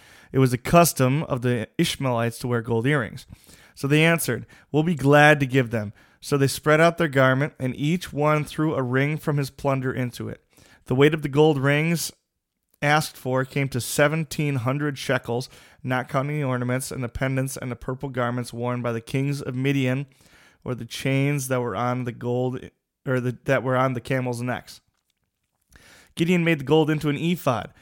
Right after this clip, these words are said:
which he placed in Ophrah, his town. All Israel prostituted themselves by worshiping it there and became a snare to Gideon and his family.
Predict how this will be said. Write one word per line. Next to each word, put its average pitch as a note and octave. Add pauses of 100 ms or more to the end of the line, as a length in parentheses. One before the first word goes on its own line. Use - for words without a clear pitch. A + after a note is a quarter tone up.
(220)
which -
he B2+
placed C#3
in C3
Ophrah, C#3
his C3
town. A#2+ (480)
All C#3+
Israel C#3
prostituted C#3+
themselves B2+
by B2
worshiping B2+
it G#2+
there A2 (340)
and B2
became B2+
a A#2
snare C3+
to -
Gideon A#2+
and A#2
his A#2
family. A2+